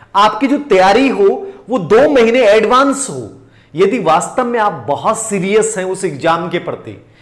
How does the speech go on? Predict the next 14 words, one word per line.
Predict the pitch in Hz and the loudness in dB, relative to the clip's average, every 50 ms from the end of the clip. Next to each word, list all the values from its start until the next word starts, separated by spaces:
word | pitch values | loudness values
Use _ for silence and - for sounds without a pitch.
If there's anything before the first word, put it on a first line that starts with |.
| _ _ _ | _ _ _
यदि | - - 208 202 | -6 -4 -4 -2
वास्तव | 156 156 170 180 - - - 285 269 | 0 0 0 0 -2 -2 0 0 0
में | 269 269 | 2 2
आप | 254 226 - - - | 2 2 0 0 -2
चाहते | - 190 175 - - - 262 226 | -2 0 0 0 0 0 -2 -2
हैं | 233 247 202 | -2 -2 -4
कि | 254 220 | -4 -2
मेरी | 202 202 214 214 185 | 0 0 0 0 0
rank | 151 165 180 214 233 202 | 0 0 0 0 -2 -2
के | 247 220 | -2 0
साथ | - 214 202 196 | 0 0 -2 0
selection | 202 196 175 165 - - - 190 165 | -2 -4 -4 -4 -6 -8 -10 -8 -6
हो, | 156 180 202 196 - - - - - - | -4 -4 -6 -6 -10 -16 -20 -16 -4 0
तो | 240 | 0